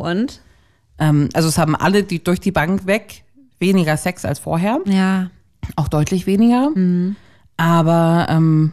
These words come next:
Speaker 2: in der Studie wirkt es so, als ob die Leute, die zum Anfang jeden Tag Sex haben,
Speaker 1: Mhm.
Speaker 2: reduzieren sich, da, also man zehrt davon, wie man angefangen hat zu bumsen. Verstehst du, was ich meine?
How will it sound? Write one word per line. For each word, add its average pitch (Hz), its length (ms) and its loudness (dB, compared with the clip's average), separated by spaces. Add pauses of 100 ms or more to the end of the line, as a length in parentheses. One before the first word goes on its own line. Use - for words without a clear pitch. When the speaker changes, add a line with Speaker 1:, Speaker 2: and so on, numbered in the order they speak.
(140)
Speaker 2:
in 165 140 2
der 160 80 2
Studie 180 340 0
wirkt 170 160 -4
es 180 100 -2
so, 190 100 0
als 156 220 0
ob - 280 -2 (960)
die 175 100 2
Leute, 175 320 4
die 180 100 0
zum 175 180 -2
Anfang 190 520 2
jeden 175 260 2
Tag 175 260 -2
Sex - 300 -8
haben, 165 420 0 (100)
Speaker 1:
Mhm. 190 340 -4 (580)
Speaker 2:
reduzieren 165 500 2
sich, 180 100 0
da, 185 100 0
also 147 340 -2 (440)
man 170 160 0
zehrt 190 300 2
davon, 98 640 4
wie 170 140 2
man 180 200 4
angefangen 160 640 0
hat - 220 -4 (120)
zu 147 160 -6
bumsen. 139 500 0
Verstehst 185 320 -2
du, 202 40 -2
was 202 100 0
ich 190 100 -4
meine? 208 320 4